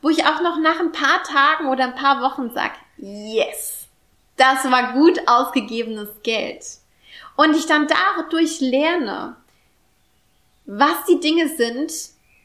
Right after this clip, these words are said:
die vielleicht nicht unbedingt meiner Energie was Gutes tun, die vielleicht nicht unbedingt meinen Werten einhergehen und wo ich vielleicht auch nach drei, vier Tagen sage, ach, na ja,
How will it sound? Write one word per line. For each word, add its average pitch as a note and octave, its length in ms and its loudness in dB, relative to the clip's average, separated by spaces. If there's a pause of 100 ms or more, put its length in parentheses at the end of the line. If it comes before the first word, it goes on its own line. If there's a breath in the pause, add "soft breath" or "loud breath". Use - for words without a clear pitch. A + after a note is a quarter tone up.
(160)
die F4 80 -2
vielleicht A4+ 480 -4
nicht A#4+ 240 -6
unbedingt G#3 720 -6
meiner G#3+ 640 -4 (120)
Energie B3 920 -2 (460)
was A#3+ 200 -4
Gutes D4 380 -4
tun, C4 300 -6
die B3+ 80 -6
vielleicht D4+ 380 -2
nicht D4+ 220 -4
unbedingt C#4 360 -2
meinen B3 300 -6
Werten C4+ 280 0
einhergehen A3+ 560 -6 (280 loud breath)
und B3+ 140 -2
wo D4 80 4
ich D4+ 80 2
vielleicht C#4 360 -2
auch C4+ 160 2
nach C#4 160 -4
drei, C4 260 -2
vier C4+ 140 -2
Tagen B3+ 380 -4
sage, B3 440 -2 (640 loud breath)
ach, A#3 260 0
na A#3 160 0
ja, A3+ 340 0